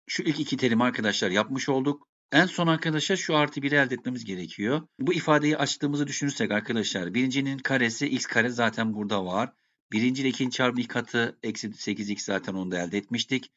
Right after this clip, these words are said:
Şimdi artı biri elde edeceğiz. Eksi dördün karesi gençler artı on altı yapıyor açınca.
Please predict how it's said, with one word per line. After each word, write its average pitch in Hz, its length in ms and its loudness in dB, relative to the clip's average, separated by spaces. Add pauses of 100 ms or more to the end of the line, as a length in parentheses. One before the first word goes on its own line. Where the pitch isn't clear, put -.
(480)
Şimdi 160 300 0
artı 135 340 6
biri 135 120 2
elde 117 280 2
edeceğiz. 113 460 0 (480)
Eksi 120 280 -4
dördün 143 280 4
karesi 135 320 -2
gençler 127 400 0
artı 117 340 4
on 123 160 2
altı 110 280 2
yapıyor 90 300 -4
açınca. 135 600 -2